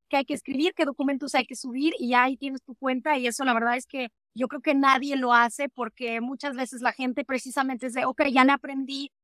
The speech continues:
a cómo hacer trading, pero ¿cómo me registro en la plataforma?". Y nos da miedo y no lo hacemos. Y aquí la verdad es que ustedes hacen un gran trabajo de hacerlo, de grabarlo con la pantalla en la computadora para que todo el mundo sepa dónde meterse. La verdad es que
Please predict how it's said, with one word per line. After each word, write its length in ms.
a 100
cómo 200
hacer 240
trading, 440
pero 340
¿cómo 220
me 120
registro 420
en 60
la 80
plataforma?". 720
Y 100
nos 180
da 120
miedo 400
y 80
no 140
lo 100
hacemos. 540
Y 100
aquí 260
la 120
verdad 140
es 80
que 100
ustedes 320
hacen 260
un 140
gran 240
trabajo 500
de 300
hacerlo, 520
de 140
grabarlo 600
con 140
la 100
pantalla 420
en 60
la 60
computadora 680
para 180
que 120
todo 180
el 60
mundo 180
sepa 380
dónde 240
meterse. 680
La 140
verdad 160
es 100
que 180